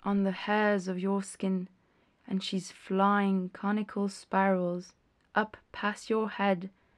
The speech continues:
and then down again, brushing your heels, the back of your knees, the cracks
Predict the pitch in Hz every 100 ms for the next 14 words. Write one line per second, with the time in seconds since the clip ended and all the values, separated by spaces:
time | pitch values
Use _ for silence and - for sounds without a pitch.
0 | _ _ _ 180 180 190 185 185 190 202
1 | 170 170 170 - _ - 190 - - 175
2 | 175 170 - 185 190 175 - _ _ _
3 | _ _ _ _ - 165 180 175 - 165
4 | 170 165 165 180 175 165 - _ _ _
5 | _ _ _ _ - 190 - 196 - -
6 | -